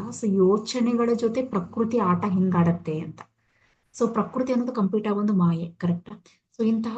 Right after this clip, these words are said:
ಒಂದು ಮಾಯೆಯಲ್ಲಿ, ಆ, so ನಮ್ಮ ಯೋಚನೆಗಳು ಏನ್ ಮಾಡ್ತಾವಪ್ಪ ಅಂದ್ರೆ ಮಾಯೆಯ ಜಾಲಕ್ಕೆ ಸಿಕ್ಕಾಕೊಳ್ತವೆ. So ಯಾವುದರ ಮೂಲಕ? ಇಂದ್ರಿಯಗಳ ಮೂಲಕ. So ಆ ಒಂದು ಇಂದ್ರಿಯಗಳ ಮೂಲಕ, ಮನಸ್ಸಿನ ಮೂಲಕ ಮಾಯೆಗೆ ಒಳಗಾಗಿ,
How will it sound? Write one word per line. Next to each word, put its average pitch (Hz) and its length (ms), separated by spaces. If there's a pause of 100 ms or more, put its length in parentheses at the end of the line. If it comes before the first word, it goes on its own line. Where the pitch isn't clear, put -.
ಒಂದು 220 200
ಮಾಯೆಯಲ್ಲಿ, 190 1000 (200)
ಆ, 185 240
so 180 160
ನಮ್ಮ 214 140 (160)
ಯೋಚನೆಗಳು 226 840
ಏನ್ 196 180
ಮಾಡ್ತಾವಪ್ಪ 185 380
ಅಂದ್ರೆ 214 160
ಮಾಯೆಯ 202 460
ಜಾಲಕ್ಕೆ 185 520
ಸಿಕ್ಕಾಕೊಳ್ತವೆ. 165 840 (160)
So 190 100
ಯಾವುದರ 190 420
ಮೂಲಕ? 190 420 (580)
ಇಂದ್ರಿಯಗಳ 220 600 (100)
ಮೂಲಕ. 170 360 (1800)
So 254 60
ಆ 226 120
ಒಂದು 226 160
ಇಂದ್ರಿಯಗಳ 226 560
ಮೂಲಕ, 226 380 (400)
ಮನಸ್ಸಿನ 208 520
ಮೂಲಕ 214 540
ಮಾಯೆಗೆ 190 600
ಒಳಗಾಗಿ, 180 920